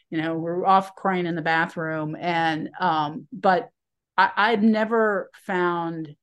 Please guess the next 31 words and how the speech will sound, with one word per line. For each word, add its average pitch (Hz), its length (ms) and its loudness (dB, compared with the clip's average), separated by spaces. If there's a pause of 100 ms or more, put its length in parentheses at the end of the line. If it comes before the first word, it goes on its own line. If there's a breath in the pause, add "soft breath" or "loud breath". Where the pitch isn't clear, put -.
(720)
myself 175 800 0
anything 190 440 -2
less 165 300 -4
than 156 220 -4
completely 185 920 -4
energized 151 840 -6 (360 loud breath)
by 165 140 -2
telling 151 340 -2
a 147 60 -2
story, 143 640 -6
a 175 80 -8
simple 185 320 -2
story 160 360 -2
to 151 100 -4
a 143 40 -2
group 139 280 -12
of - 40 -20
kids. 147 400 -12
And 180 140 -4
you 180 60 -2
can 175 80 -6
tell 175 160 -2
the - 60 -10
same 190 240 0
story 175 540 -2 (360 soft breath)
fifteen 190 400 -2
times 165 420 -4
and 151 100 -4
they 151 80 -2
don't 151 160 -6
care. 147 340 -12